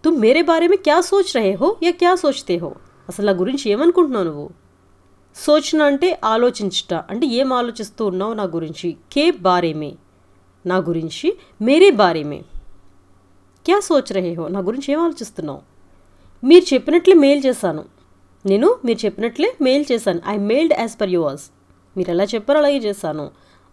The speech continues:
ఆప్కే అనుసార్ మెయిల్ కియా. లేదా దీన్నే ఆప్నే జైసా కహా వైసే హీ మెయిల్ కియా. ఆప్నే జైసా కహా వైసే హీ మెయిల్ కియా. మీరు ఎలా అయితే చెప్పారో అలానే మెయిల్ చేశాను.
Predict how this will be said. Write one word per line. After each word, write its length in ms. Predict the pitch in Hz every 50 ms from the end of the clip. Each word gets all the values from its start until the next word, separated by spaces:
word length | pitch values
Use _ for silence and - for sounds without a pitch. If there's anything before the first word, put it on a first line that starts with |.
| _ -
ఆప్కే 680 | 247 285 330 339 - - - 330 311 302 359 359 - _ _ _ _ -
అనుసార్ 540 | 202 196 202 208 202 - - 240 262 339 392 - - _ _ _ _ -
మెయిల్ 380 | 180 185 196 214 254 294 311 277
కియా. 520 | - - 196 185 175 175 170 165 156 156 - - - _ _ - - - - - _ _ _ _ _ _ _ _ _ _ _ _ 202
లేదా 460 | 202 233 277 240 233 180 165 220 302 - - _ _ _ _ 180
దీన్నే 560 | 170 220 233 269 302 302 262 208 208 233 - -
ఆప్నే 340 | 233 277 294 - 285 302 311
జైసా 440 | 214 165 190 185 202 196 - 339 359
కహా 460 | 349 - 262 240 254 254 233 240 240 208
వైసే 360 | 175 185 185 190 190 - 247
హీ 160 | 247 254 330
మెయిల్ 320 | 320 285 247 196 190 185 165
కియా. 460 | - - 165 156 151 151 151 147 - - _ _ _ _ _ _ _ _ _ _ _ _ _ _ - 180
ఆప్నే 400 | 165 165 165 - - 208 262 269
జైసా 440 | 190 185 180 180 175 - - 269
కహా 340 | 269 277 - 175 170 - 233
వైసే 640 | 320 381 311 196 196 202 247 247 - - 262 262 254 311
హీ 80 | 349
మెయిల్ 300 | 339 294 247 240 247 262
కియా. 340 | 247 - 214 190 175 143 131 - _ _ _ _ _ _ _ _ -
మీరు 180 | 175 208 208 180
ఎలా 160 | 160 170 202
అయితే 260 | 247 302 285 - 330 - - 285
చెప్పారో 480 | 277 277 - 262 262 233 214 214 - -
అలానే 320 | 185 185 196 220 240 277
మెయిల్ 280 | 262 220 196 185 180 170 170 175
చేశాను. 500 | 165 160 - 165 151 147 156 151 143 -